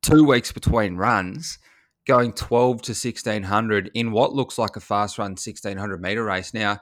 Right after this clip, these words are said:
if he's the best horse in the race, he just might overcome that. But when you're looking at traditional setups, jumping two furlongs in trip, second up from a slow run race and a sprint home to a fast run mile race,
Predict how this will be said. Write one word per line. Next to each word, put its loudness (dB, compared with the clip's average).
if -8
he's 2
the 2
best 0
horse -2
in -8
the -4
race, 4
he -4
just -10
might 0
overcome -2
that. -2
But -4
when 0
you're 2
looking 0
at -8
traditional -6
setups, -2
jumping -2
two 0
furlongs 0
in -8
trip, -10
second -2
up 0
from -4
a -4
slow 2
run 2
race 0
and -6
a -8
sprint -6
home -2
to -8
a -6
fast -2
run -4
mile 0
race, -4